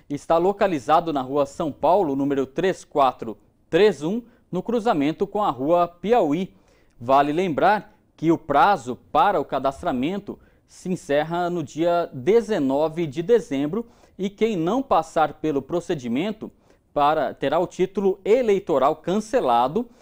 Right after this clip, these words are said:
e ficará impossibilitado de votar nas eleições do ano que vem, além de sofrer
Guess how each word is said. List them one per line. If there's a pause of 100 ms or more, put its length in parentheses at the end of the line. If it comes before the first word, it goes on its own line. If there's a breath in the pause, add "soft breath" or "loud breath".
(180 soft breath)
e
ficará
impossibilitado (220 soft breath)
de
votar (180 soft breath)
nas
eleições
do
ano
que
vem, (320 soft breath)
além
de
sofrer